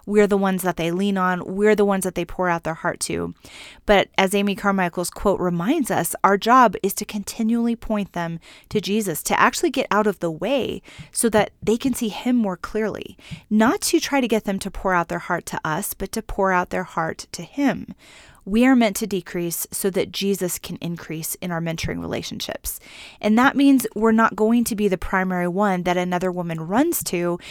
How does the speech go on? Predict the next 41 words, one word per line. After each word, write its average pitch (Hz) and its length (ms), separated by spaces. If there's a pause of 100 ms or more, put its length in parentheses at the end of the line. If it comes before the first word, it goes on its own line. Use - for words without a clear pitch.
(140)
in 196 160
order 185 200
to - 200
unburden 170 440
her 160 120
soul 262 440
or 185 160
vent 170 240
her 156 100
frustrations 196 880 (320)
or 202 100
share 185 280
her 165 160
deepest 160 340
struggles. - 560 (300)
Now, 214 140
I 214 100
know 220 160
this 254 120
sounds 202 280
a 196 40
bit 185 320
counterculture, - 800 (360)
even 220 320
in 196 120
the 185 100
church - 340
today, 185 280
because 202 640
we're 202 260
trained 214 800
to 202 120
think 190 260
that 185 160
we 190 100
are 190 100
being 180 200
a 180 60
very 190 440
good 185 300
friend 175 520